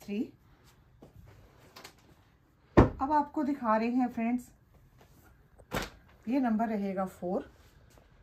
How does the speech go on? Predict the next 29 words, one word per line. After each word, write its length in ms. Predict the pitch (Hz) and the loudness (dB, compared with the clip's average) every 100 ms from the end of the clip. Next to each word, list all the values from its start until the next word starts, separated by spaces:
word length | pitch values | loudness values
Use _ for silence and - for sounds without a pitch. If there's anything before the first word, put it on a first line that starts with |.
| _ - | _ -12
ठीक 200 | 233 214 | -8 -2
है। 140 | 285 311 - - 220 | -2 -2 -16 -14 -2
ये 380 | 247 294 320 - - - - - - - | 2 2 0 -6 -16 -20 -20 -20 -12 -2
आपका 520 | 214 - 254 262 - - - | -2 0 0 0 -2 -10 -8
जो 160 | 208 269 277 - 220 | 0 2 2 0 4
मूंगिया 420 | 262 233 294 320 | 4 6 4 4
green 340 | 202 208 262 | 2 0 0
color 260 | 254 220 208 | 0 -4 -4
आ 100 | 185 | -6
जाएगा, 380 | 190 202 196 370 - - - - - - - - - - - - - - | -6 -6 -6 -6 -8 -20 -20 -20 -20 -20 -20 -20 -20 -20 -20 -20 -20 -20
ठीक 220 | - 247 349 | -18 -12 -10
है 60 | |
जी, 200 | 330 381 - - - - - - - - - - - - - | -10 -12 -16 -20 -20 -20 -20 -20 -20 -20 -20 -20 -20 -20 -12
जैसे 220 | 208 269 | -8 -6
dark 320 | 220 208 233 240 | -2 0 0 0
green 260 | 254 285 | -4 -2
भी 100 | 285 | -2
नहीं 260 | 262 269 285 | 0 0 0
है। 140 | 427 494 - - - - - - - - - - - - - - - - - - - - - - - - - - - - - - - - - - - | -2 -10 -20 -20 -20 -20 -20 -20 -20 -20 -10 -6 -6 -8 -20 -20 -20 -20 -20 -20 -20 -20 -20 -20 -14 -14 -14 -20 -20 -20 -20 -18 -18 -18 -20 -20 -2
और 180 | 233 240 | 2 2
friends, 300 | 240 285 311 | 4 4 4
ये 80 | 330 | 0
सारे 320 | - 220 226 | -2 -2 -2
के 120 | 277 294 | -4 -4
सारे 240 | 285 311 | -4 -4
कानी 320 | - 220 220 233 | -4 -2 -2 -4
के 120 | 220 | -8
suit 280 | 202 190 180 | -10 -12 -6
रहेंगे। 420 | 185 - 302 | 2 4 4